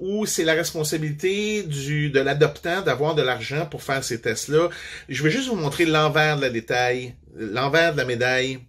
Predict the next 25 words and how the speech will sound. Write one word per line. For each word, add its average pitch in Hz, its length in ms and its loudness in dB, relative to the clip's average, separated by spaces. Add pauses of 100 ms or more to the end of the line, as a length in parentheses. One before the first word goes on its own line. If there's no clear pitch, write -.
(220)
pour 143 160 -2
les 135 120 0
vétérinaires. 113 680 -2
Et, 120 240 -4
et 123 40 -8
ça, 175 140 -4
c'est - 220 -6
une 123 100 -8
autre 123 160 -8
question 127 340 -4
au 131 40 -8
niveau 117 240 -4
de 110 80 -2
l'argent. 87 340 -4 (640)
Je 110 100 -10
vais 139 120 6
y - 20 4
revenir 147 240 2
un 147 80 -2
petit - 140 -10
peu 143 100 2
à 120 60 0
la 110 100 0
fin, 98 160 -12
cependant. - 400 -16